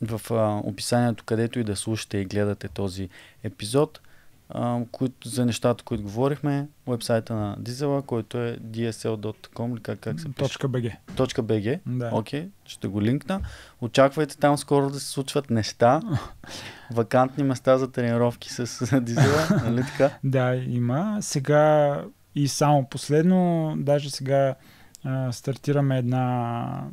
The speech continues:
Speaker 2: м, така, видеопоредица от съвети за тренировки, които, м, стартират всъщност тая седмица.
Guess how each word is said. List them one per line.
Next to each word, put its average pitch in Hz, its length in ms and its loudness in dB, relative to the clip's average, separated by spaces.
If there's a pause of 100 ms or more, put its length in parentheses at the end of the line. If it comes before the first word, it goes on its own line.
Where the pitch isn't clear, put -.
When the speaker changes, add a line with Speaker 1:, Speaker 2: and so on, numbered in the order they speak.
(260)
Speaker 2:
м, 135 100 -4 (400)
така, - 360 -6 (540)
видеопоредица 139 1300 2 (120)
от 135 200 -8
съвети 131 440 0
за 117 160 -4
тренировки, 117 640 -6
които, 135 380 -6
м, 123 180 0 (320)
стартират 135 440 -4
всъщност - 380 -8
тая 117 180 -4
седмица. 113 460 -6